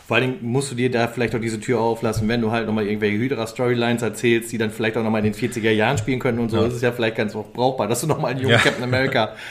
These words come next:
Speaker 1: Steve Rogers da reinbringen kannst oder so. Muss man mal sehen.
Speaker 2: Ja, genau. In der, dann, dann
Speaker 1: Die Welt
Speaker 2: wird's
Speaker 1: ist auf jeden Fall offen.
Speaker 2: Die Welt ist offen, ja. Also, äh, dann, ach so, du meinst dann in der Zeit von Captain America eins dann?
Speaker 1: Ja,
Speaker 2: First
Speaker 1: genau.
Speaker 2: Avenger?
Speaker 1: Dass
Speaker 2: Okay.
Speaker 1: man da irgendwie nochmal so Recaps
Speaker 2: Recaps.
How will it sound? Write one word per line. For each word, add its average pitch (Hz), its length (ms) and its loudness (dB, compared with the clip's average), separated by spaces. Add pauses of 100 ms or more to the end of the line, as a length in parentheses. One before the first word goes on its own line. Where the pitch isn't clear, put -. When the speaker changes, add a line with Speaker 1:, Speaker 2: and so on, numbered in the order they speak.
(280)
Speaker 1:
Steve 127 220 -2
Rogers 123 380 4
da 117 80 2
reinbringen 107 440 0
kannst 101 220 -4
oder 95 140 -4
so. 85 80 -4
Muss 185 160 0
man 156 100 0
mal 104 140 0
sehen. 87 220 -2 (120)
Speaker 2:
Ja, 117 200 6
genau. 92 240 -2
In 95 100 -4
der, 95 220 -2
dann, 95 300 -4
dann 95 140 -2
Speaker 1:
Die 117 120 -2
Welt 156 100 6
Speaker 2:
wird's 151 140 4
Speaker 1:
ist 131 40 0
auf 123 100 0
jeden 127 140 2
Fall 120 120 -2
offen. 87 200 -8 (480)
Speaker 2:
Die 95 80 -8
Welt 98 140 0
ist 98 80 -10
offen, 90 200 -8
ja. 120 380 6
Also, 95 220 -6 (120)
äh, 98 120 -8
dann, 98 260 -6
ach 107 120 -4
so, 127 120 4
du 107 80 0
meinst 104 380 2
dann 98 260 -4
in 101 120 -6
der 101 160 -4
Zeit 110 280 0
von 117 340 -4 (540)
Captain 117 220 -4
America 113 260 -2
eins 175 340 -2
dann? 180 260 -2 (220)
Speaker 1:
Ja, 127 120 4
Speaker 2:
First 113 160 2
Speaker 1:
genau. 120 120 -2
Speaker 2:
Avenger? 147 280 -8
Speaker 1:
Dass 107 120 0
Speaker 2:
Okay. 120 60 0
Speaker 1:
man 110 100 2
da 107 200 4
irgendwie 113 220 -2
nochmal 104 260 0
so 104 120 -6
Recaps 113 580 -4 (640)
Speaker 2:
Recaps. 95 380 -6